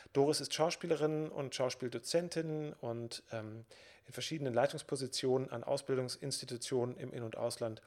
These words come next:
tätig gewesen. Sie unterrichtet seit vielen Jahren hier bei uns,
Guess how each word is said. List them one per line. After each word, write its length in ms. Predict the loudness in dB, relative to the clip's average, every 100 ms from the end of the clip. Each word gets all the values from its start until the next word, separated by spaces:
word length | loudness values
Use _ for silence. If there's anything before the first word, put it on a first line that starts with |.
| -20 -20 -20 -2
tätig 340 | -2 0 -4
gewesen. 360 | -4 -2 -2 -2
Sie 100 | -4
unterrichtet 420 | -6 -6 -8 -10
seit 200 | -10 -8
vielen 200 | -4 0
Jahren 360 | 2 2 0 -2
hier 120 | -2
bei 120 | 0
uns, 420 | 0 -2 -2 -6